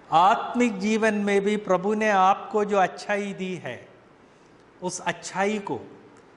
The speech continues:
यदि आप प्रॉपरली नहीं यूज़ करते तो वो विनाश का कारण बन जाएगा। ये तीन चीज़ें हैं जो मैं आपको याद दिलाना चाहता था, फिर से याद दिला दूं, प्रभु ने हमको रोशनी बनाया है। वो पहला स्पार्क आपने पाया है क्या?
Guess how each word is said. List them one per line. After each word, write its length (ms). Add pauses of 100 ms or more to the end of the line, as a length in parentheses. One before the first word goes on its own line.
(120)
यदि 300
आप 460
प्रॉपरली 640
नहीं 380
यूज़ 260
करते 380 (800)
तो 120
वो 220
विनाश 500
का 100
कारण 460
बन 200
जाएगा। 460 (460)
ये 200 (180)
तीन 180
चीज़ें 380
हैं 220
जो 140
मैं 120
आपको 320
याद 240
दिलाना 420
चाहता 340
था, 140
फिर 200
से 160
याद 260
दिला 280
दूं, 140 (500)
प्रभु 260
ने 120
हमको 380
रोशनी 480
बनाया 420
है। 220 (600)
वो 100
पहला 380
स्पार्क 480
आपने 320
पाया 380
है 180
क्या? 180